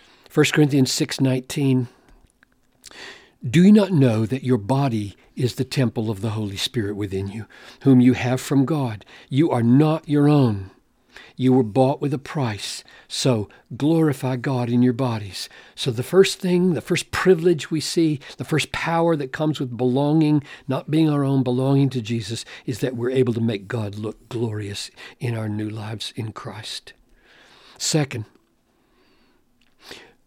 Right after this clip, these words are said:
"For he who was called in the Lord as a slave," that is, if you became a Christian when you were a slave, you're a freedman of the Lord. "Likewise, he who was free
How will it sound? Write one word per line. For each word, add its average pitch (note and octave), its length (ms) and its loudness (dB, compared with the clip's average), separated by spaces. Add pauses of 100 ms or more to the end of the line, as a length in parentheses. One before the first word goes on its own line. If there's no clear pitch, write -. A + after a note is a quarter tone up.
(320)
"For D3 300 0
he F3+ 440 0 (500)
who F3+ 200 8
was D3+ 340 2
called B2+ 540 -4 (100)
in D3 180 6
the D3 140 2
Lord D3+ 560 -2
as C#3 220 -2
a D3+ 60 -2
slave," C#3 480 -2
that A2+ 140 -6
is, A#2 200 -2
if A2 80 -8
you - 60 -18
became E3 260 0
a - 20 6
Christian F#3 320 -2
when E3+ 100 2
you E3+ 80 4
were E3+ 120 2
a D#3 40 -2
slave, B2 520 -4 (720)
you're D#3+ 160 6
a E3 60 4
freedman C3+ 540 2
of B2 120 -2
the D3+ 80 -6
Lord. C#3+ 420 -4 (180)
"Likewise, D3 500 -2
he D#3+ 240 -2
who C3+ 100 -2
was D3+ 200 0
free F#3+ 580 0